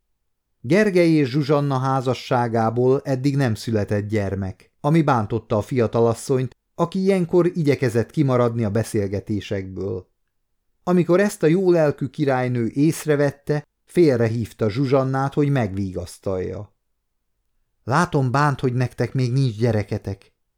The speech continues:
szokta mondani kedvesen. „Nekem sem volt eddig,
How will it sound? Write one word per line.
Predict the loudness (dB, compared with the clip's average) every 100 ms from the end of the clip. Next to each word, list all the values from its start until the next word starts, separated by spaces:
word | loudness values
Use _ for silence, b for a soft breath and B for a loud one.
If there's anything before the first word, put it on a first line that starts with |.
| _ _ _
szokta | -6 -6 -4 -4
mondani | -2 -4 -4 -6
kedvesen. | -4 -6 -4 -8 -8 -10 -10 -14 _ _ _ _ _ _ _
„Nekem | -8 -2 -2 -2
sem | -2 -2
volt | 0 2 2 0
eddig, | -4 -6 -10